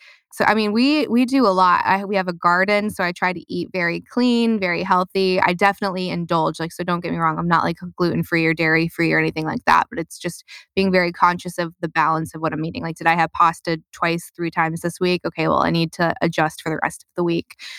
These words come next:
Working out, this is what I think is really interesting. So a lot of the workout regimens that we see online are very intense, very cortisol driven and, like, kinda geared for men. But what we don't realize is a lot of, like, these hiit training movements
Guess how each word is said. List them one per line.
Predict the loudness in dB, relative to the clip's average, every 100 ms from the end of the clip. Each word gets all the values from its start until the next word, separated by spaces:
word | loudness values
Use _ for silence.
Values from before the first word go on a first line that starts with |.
| -20 _
Working | 0 2 2 0 2
out, | 2 2 0
this | -2 0
is | 0
what | 0
I | 0
think | -2 -6
is | -4
really | 0 0 0
interesting. | -4 -6 -6 -4
So | 0 2 0 -4 -20 -20 _ 0
a | 4
lot | 4 4
of | 2
the | 0
workout | 0 0 0
regimens | 0 -2 -4 -6
that | -6
we | -8
see | -6 -4
online | -2 0 -2
are | -2 -2
very | 0 2 2 2
intense, | 0 -4 -2 0 0 -4
very | -2 0 0
cortisol | -2 0 2 2 2 4 4 4 0 -4 _ _
driven | 0 0 0 -2 -2 -4 -2
and, | 0
like, | 0 0
kinda | 0 2
geared | 0 0 0 -2
for | -2 -2
men. | 0 -2 0 0 0 -6 -8 0
But | 2
what | 2
we | 2
don't | 2 2
realize | 2 2 2 -2
is | -4
a |
lot | 0 4 4
of, | 2
like, | -2 -4
these | -8 -8
hiit | -4 -4 -4
training | -4 -2 0 -2 0
movements | 0 0 2 2 2 -2